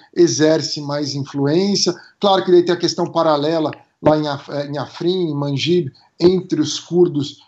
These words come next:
e a Turquia. Também, em teoria, os curdos continuam com o apoio dos Estados Unidos, a gente não sabe até quando, e claro que mantém uma neutralidade em relação ao regime do Assad. Não se sabe se, se o regime do Assad vai partir pra cima de Idlib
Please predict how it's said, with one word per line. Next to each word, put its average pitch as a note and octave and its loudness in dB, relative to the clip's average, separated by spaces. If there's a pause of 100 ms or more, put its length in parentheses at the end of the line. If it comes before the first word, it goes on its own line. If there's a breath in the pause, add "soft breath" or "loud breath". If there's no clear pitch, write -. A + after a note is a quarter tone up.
e D#3 0
a D3 0
Turquia. D3+ -4 (320 soft breath)
Também, E3 2
em C#3 -8
teoria, D3+ 0
os - -10
curdos D3+ -4
continuam D3 0
com E3 -2
o - 2
apoio C#3+ 0
dos B2+ -4
Estados C#3 -2
Unidos, D3+ 0
a C#3 0
gente B2+ -4
não C3+ -4
sabe C#3 -2 (260 soft breath)
até C3+ 0
quando, E3 0
e C3 -2
claro D#3 0
que D3 -6
mantém D3+ -4
uma D3 -4
neutralidade C3+ -2
em B2 -10
relação C3 -4 (280 loud breath)
ao C#3 0
regime C#3 2
do D3 2
Assad. F#3 2
Não F#3 0
se F3+ -4
sabe F3 0
se, - -8
se - -16
o - -10
regime D#3+ 2
do E3 2
Assad D3 0
vai E3 0
partir E3 -4
pra D3 -8
cima D3+ -6
de C3 -4
Idlib D#3 2